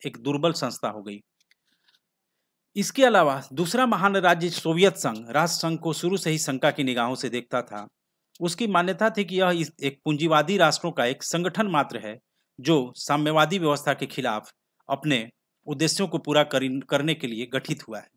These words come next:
बाद में हिटलर और मुसोलिनी के उत्कर्ष से यूरोपीय शांति को खतरा पैदा हो गया तो सोवियत संघ राष्ट्र संघ में सम्मिलित हुआ, लेकिन उस समय तक राष्ट्र संघ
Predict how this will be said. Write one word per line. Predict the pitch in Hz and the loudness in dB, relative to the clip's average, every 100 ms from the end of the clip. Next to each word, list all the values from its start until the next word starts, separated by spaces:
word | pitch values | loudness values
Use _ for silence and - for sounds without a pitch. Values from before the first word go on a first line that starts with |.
| _ _ _ _ - - | _ _ _ _ -18 -2
बाद | 135 151 | 2 2
में | 151 - | 2 -4
हिटलर | 143 160 180 165 _ - | -6 -2 -2 -2 _ -8
और | 135 | -6
मुसोलिनी | 135 131 151 170 | -6 -4 -2 -2
के | 170 | -2
उत्कर्ष | 151 139 - 147 | -4 -4 0 0
से | - 131 | 0 -2
यूरोपीय | 127 135 170 | -4 -2 -2
शांति | 165 135 127 139 | 0 -2 -4 -6
को | 135 | -8
खतरा | - 139 165 | -6 0 0
पैदा | 151 131 131 | 0 0 0
हो | 110 | -2
गया | 110 107 - _ _ _ | -6 -8 -10 _ _ _
तो | 123 | -8
सोवियत | - 143 170 | -6 -2 -2
संघ | 170 160 | 0 0
राष्ट्र | 151 156 - | 0 0 -2
संघ | 165 | -4
में | 165 | -4
सम्मिलित | 170 180 214 - | -4 -4 -6 -6
हुआ, | 104 101 _ _ 147 | -10 -10 _ _ -6
लेकिन | 156 190 | -4 -4
उस | 196 190 | -4 -4
समय | 175 160 | -2 -2
तक | 160 143 | -2 0
राष्ट्र | 139 147 - | 0 0 -2
संघ | 117 | -6